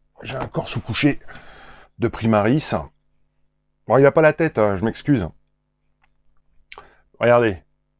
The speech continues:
Et je mets la patoune du machin. Comment vous dire ? La patte, elle va jusque là, hein.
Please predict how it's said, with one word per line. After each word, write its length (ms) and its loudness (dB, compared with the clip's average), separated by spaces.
Et 120 0
je 140 0
mets 100 4
la 120 6
patoune 640 2
du 80 -4
machin. 500 2
Comment 220 -4
vous 120 0
dire ? 280 0
La 80 0
patte, 160 -2
elle 80 4
va 80 4
jusque 220 0
là, 180 4
hein. 200 -4